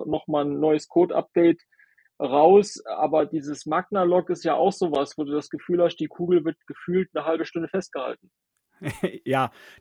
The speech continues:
Speaker 2: das ist definitiv so. Ich komme da auch gleich, äh, drauf zurück. Ich will, ne, ich
Speaker 1: Mhm.
Speaker 2: will auch nicht unfair sein. Ich, äh, <laughs> also, d-, das, das Hochhaus. Natürlich, das hat ja noch die Funktion, dass die Kugel da anders durchgehen kann und so weiter. Da steckt ja noch ein bisschen mehr
Speaker 1: Ja.
Speaker 2: dahinter, ne?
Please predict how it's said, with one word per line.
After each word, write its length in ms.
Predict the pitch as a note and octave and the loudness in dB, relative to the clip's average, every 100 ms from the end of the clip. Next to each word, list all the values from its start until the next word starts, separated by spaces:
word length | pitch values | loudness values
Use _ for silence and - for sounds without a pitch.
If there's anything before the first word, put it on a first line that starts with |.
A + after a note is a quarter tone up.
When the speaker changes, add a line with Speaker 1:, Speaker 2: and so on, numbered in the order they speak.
| - | -10
Speaker 2:
das 240 | C#3 D3+ | -6 -4
ist 140 | F3+ - | -2 0
definitiv 540 | E3+ D3+ C3+ - C#3 | 2 2 -2 -4 -12
so. 180 | - A2 - - | -10 -12 -12 -8
Ich 120 | - | 4
komme 160 | G3 | 6
da 60 | A#3+ | 6
auch 80 | - | 4
gleich, 300 | F3+ G3 - | 4 2 0
äh, 140 | E3 | -4
drauf 360 | D3+ - E3 E3+ | -4 0 2 2
zurück. 220 | D3+ F#3 | 2 -2
Ich 120 | F3+ F3 | 0 4
will, 200 | F#3+ F#3+ - - _ - | 4 4 -6 -20 _ -8
ne, 200 | D#3 F3 | 0 0
ich 140 | C#3+ | 0
Speaker 1:
Mhm. 160 | C3+ C3 | -6 2
Speaker 2:
will 80 | G3 | 4
auch 120 | F3 | 4
nicht 160 | E3 - | 2 0
unfair 320 | F3+ E3+ C3+ | 0 0 -2
sein. 260 | A#2 A2 | -2 -6
Ich, 220 | B2+ - - | -8 -14 -14
äh, 200 | D3 D3 D#3 - - - - | -12 -10 -10 -10 -16 -6 -2
<laughs> 80 | F#3 - - | -2 -4 -6
also, 200 | - E3 E3 - - - | 0 2 0 -4 -20 -2
d-, 140 | E3 | -2
das, 280 | D3+ F3 F3+ - | 0 -2 -2 -6
das 240 | E3 - | -8 -2
Hochhaus. 460 | F3 - A#2 G#2 - - | -2 -2 -6 -6 -12 -6
Natürlich, 460 | D#3+ - G#3+ F#3+ - | -6 -2 0 0 -2
das 200 | - D3+ | -4 -2
hat 160 | - - | -2 2
ja 80 | F3 | 2
noch 120 | E3+ | 2
die 120 | F3+ | -4
Funktion, 540 | D#3+ E3 - D#3 F3 E3 | -4 -6 -4 0 2 2
dass 160 | D#3 | 0
die 100 | D3+ | -4
Kugel 300 | - F3 F3 | -10 -2 0
da 120 | D#3 | 2
anders 360 | C#3 D3+ C3+ - | 0 0 -2 0
durchgehen 480 | C#3+ E3+ - C3+ B2 | 2 2 2 -2 -2
kann 200 | A#2+ G#2+ | -4 -6
und 140 | G#2 | -8
so 120 | G#2+ | -10
weiter. 240 | G2+ G2+ A2 | -10 -10 -8
Da 80 | A2+ | -2
steckt 260 | F3+ F3+ | 0 2
ja 80 | D#3 | 0
noch 180 | D3 D3+ | 0 -2
ein 80 | D3 | -4
bisschen 300 | D#3 D#3 C#3+ | -2 -2 -2
mehr 100 | C#3 | 0
Speaker 1:
Ja. 40 | |
Speaker 2:
dahinter, 540 | C3 B2+ C#3+ D#3 C3+ | -2 -2 -4 -4 -4
ne? 200 | A2+ C#3+ | -2 -4